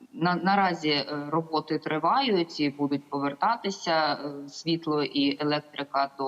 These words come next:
абонентів. Е, на, найголовніше, що не постраждали люди.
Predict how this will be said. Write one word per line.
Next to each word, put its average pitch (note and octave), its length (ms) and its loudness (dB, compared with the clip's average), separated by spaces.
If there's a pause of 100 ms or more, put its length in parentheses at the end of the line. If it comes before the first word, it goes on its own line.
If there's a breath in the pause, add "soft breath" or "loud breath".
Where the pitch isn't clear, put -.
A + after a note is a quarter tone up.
абонентів. D#3+ 920 0 (580)
Е, D3 260 0 (200)
на, F3+ 300 0
найголовніше, D#3+ 800 0
що - 180 -2
не D#3+ 120 0
постраждали C#3 760 -2
люди. A3 380 0